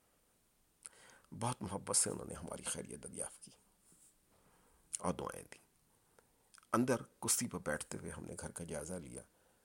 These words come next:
تو یہ آگاہی ہوئی کہ دالان و صحن کے ساتھ دو کمروں کا گھر تھا اور والد صاحب کی محدود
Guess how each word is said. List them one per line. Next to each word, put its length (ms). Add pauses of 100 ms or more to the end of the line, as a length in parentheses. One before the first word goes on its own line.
(440)
تو 80
یہ 240
آگاہی 500
ہوئی 220
کہ 180
دالان 380
و 40
صحن 300
کے 100
ساتھ 320
دو 80
کمروں 300
کا 120 (100)
گھر 100
تھا 200 (1120)
اور 160
والد 200
صاحب 280
کی 100
محدود 400